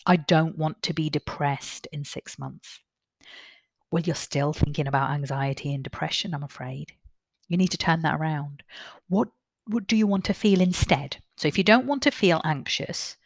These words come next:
what do you want to feel instead? If you don't want to feel depressed in six months, what would you be feeling instead?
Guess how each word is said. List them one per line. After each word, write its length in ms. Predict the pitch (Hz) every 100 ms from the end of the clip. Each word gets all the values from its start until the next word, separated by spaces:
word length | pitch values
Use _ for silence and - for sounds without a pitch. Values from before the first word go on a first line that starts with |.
| _ - -
what 180 | 170 175
do 80 | 190
you 60 |
want 100 | 165 160
to 40 |
feel 160 | 160 147
instead? 460 | 147 - 131 - - _ _ _ _ _ _ _ _ - - - -
If 160 | 180
you 120 | 185 151
don't 320 | - 185 226 226
want 160 | 208
to 100 | -
feel 220 | - 147
depressed 760 | 135 - 135 135 - - - - _ _
in 80 | 147
six 240 | - -
months, 260 | 143 143 - - - -
what 320 | 175 233 247
would 180 | 208 190
you 80 | 196
be 120 | 190
feeling 480 | - 185 170 160 165
instead? 720 | 175 165 - - 143 135 -